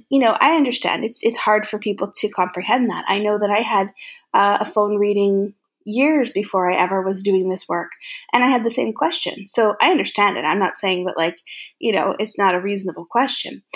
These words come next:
Um, but I just think the, the part of me that is <laughs> so, um, dedicated to the quality of this work and, and the integrity of things, I just am like,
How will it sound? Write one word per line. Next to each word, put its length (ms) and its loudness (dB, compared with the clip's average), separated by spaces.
Um, 300 2
but 100 4
I 80 2
just 240 -4
think 300 -6
the, 240 0
the 160 -4
part 140 0
of 100 -8
me 260 -2
that 160 0
is 140 -4
<laughs> 80 -8
so, 420 2
um, 500 0
dedicated 800 0
to 460 2
the 100 -8
quality 640 0
of 300 2
this 200 -4
work 380 0
and, 260 -2
and 140 -4
the 80 -2
integrity 520 0
of 100 -4
things, 360 -2
I 40 -4
just 280 -4
am 140 0
like, 160 -2